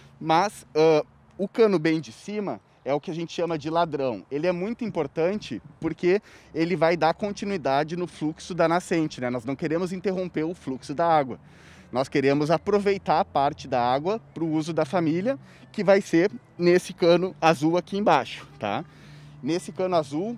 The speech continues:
é, é, é colocado um redutor e uma mangueira e direcionada essa água pro reservatório da família. E teria mais um cano aqui embaixo, que tá, não tá aparecendo aqui,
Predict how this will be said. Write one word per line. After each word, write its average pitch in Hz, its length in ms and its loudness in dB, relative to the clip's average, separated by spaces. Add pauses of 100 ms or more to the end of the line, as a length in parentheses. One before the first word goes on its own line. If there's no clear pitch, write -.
é, 135 240 -4
é, 131 360 -4
é 127 40 -4
colocado 131 440 -2
um 127 60 -2
redutor 160 540 0
e 196 40 0
uma 185 140 0
mangueira 170 500 -2
e 180 80 -4
direcionada 156 640 -4
essa 147 180 -6
água 143 280 -2
pro 147 140 -10
reservatório 139 640 -4
da 147 100 -4
família. 185 520 -4 (560)
E 214 100 -4
teria 220 320 2
mais 202 240 6
um 196 80 0
cano 180 300 2
aqui 156 200 -4
embaixo, 160 440 2
que 143 100 -4
tá, 131 320 4
não 151 200 0
tá 139 140 2
aparecendo 135 520 0
aqui, 214 340 -4